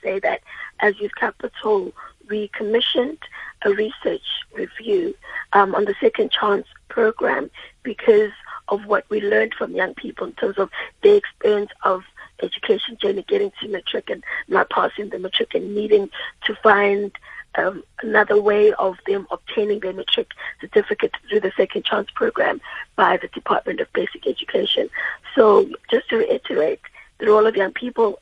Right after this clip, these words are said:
is for their voices to be used as tools to help us realize what solutions are needed to address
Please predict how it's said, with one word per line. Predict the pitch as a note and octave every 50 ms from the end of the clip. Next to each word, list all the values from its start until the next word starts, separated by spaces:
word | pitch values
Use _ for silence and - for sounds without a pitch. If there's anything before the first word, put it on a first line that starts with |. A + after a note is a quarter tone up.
| - -
is | F#3+ F3+ F#3 - - - - - - _ -
for | A#3
their | G#3+ G3 - G#3
voices | - G#3+ G#3 G3+ - - - G#3+ G3+ G3+ G3 _ _ - - - _ _ - -
to | - G3+ G3 F#3+ F#3+ - _ _ -
be | A#3+
used | G#3 F#3 G3 G3+ G#3 G3+ G#3+ G#3+ B3 - - - - _ -
as | - G3 F#3+ F#3+ F#3 F#3 - - - - - - - _ - - -
tools | - B3 B3 B3 A#3+ A#3 B3+ - - _ - - -
to | A#3 A#3 G4 - -
help | - - G#3+ G#3 - - - -
us | F#3+ G3 - - A#3
realize | G#3 G3+ G3+ F#3+ - - - _ -
what | G3 F#3 _ -
solutions | - - - - - - - - - - _ _ - - - - - - - _ -
are | G3+ G3+
needed | G3 G3+ G#3 G#3 G3+ G3 G3 -
to | - - F#3+
address | - - - F3+